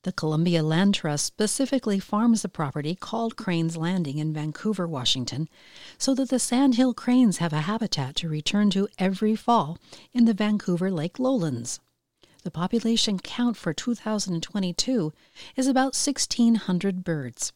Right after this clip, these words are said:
In addition to the cranes, there are thousands of snow geese and hundreds of Canada geese and cackling geese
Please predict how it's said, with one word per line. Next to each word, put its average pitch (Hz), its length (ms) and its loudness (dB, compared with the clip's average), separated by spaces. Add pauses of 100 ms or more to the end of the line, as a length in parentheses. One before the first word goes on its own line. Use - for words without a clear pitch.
(640)
In 196 160 6
addition 160 420 2
to 151 100 -2
the 147 100 -4
cranes, 156 580 0 (280)
there 170 160 0
are 151 60 -2
thousands 175 680 0
of 147 120 -4
snow 233 360 2
geese 226 380 0
and 147 180 -2
hundreds 226 480 2
of 170 140 -4
Canada 240 460 -2
geese 180 360 -4
and 233 280 0
cackling 180 580 -2
geese 139 280 -4